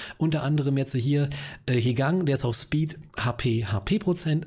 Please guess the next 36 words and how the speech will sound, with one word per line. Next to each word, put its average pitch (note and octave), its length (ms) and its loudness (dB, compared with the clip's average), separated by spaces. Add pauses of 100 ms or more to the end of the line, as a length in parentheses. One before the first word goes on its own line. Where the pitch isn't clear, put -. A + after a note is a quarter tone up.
(140)
mit B2+ 420 -2
möglichst A#2 320 0
viel A#2+ 200 -4
A D3+ 180 0
C - 160 0
C. - 180 0
Ich C#3 140 -2
glaube, B2 180 0
ich B2 100 -2
habe A#2 120 0
auch A#2 40 2
noch A2+ 120 0
in A2 60 2
den G#2+ 100 0
Artefakten D3+ 680 -2 (360)
auf B2 180 -2
der C3 120 0
zweiten A#2 340 0
Fähigkeit A#2 420 -2
sehr A2 160 0
viel A2+ 160 -2
A G#2+ 180 0
C A2 160 -2
C. G#2 280 0 (320)
Das A2+ 120 -2
bedeutet, A#2 300 0
dass A#2 120 2
sie B2 80 0
hier A#2+ 100 2
sehr B2 340 2
nah C3+ 260 2
an B2 100 0
den A#2 160 2
fünfundachtzig B2 760 -2
dran D#3 260 2
ist, F3 380 2